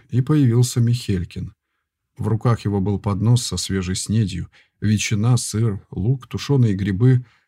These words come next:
Он задержался на пороге, смущенный посмотрел на нетронутый обед,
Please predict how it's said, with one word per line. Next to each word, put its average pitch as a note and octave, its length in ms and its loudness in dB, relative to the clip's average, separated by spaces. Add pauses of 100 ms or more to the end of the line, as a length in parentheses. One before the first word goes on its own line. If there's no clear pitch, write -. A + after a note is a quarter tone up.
(420)
Он F3 200 4
задержался D3+ 640 4
на C3+ 120 4
пороге, C3+ 520 2
смущенный B2 680 2
посмотрел B2 580 2
на G2 220 2
нетронутый F#2+ 680 0
обед, A#2 360 2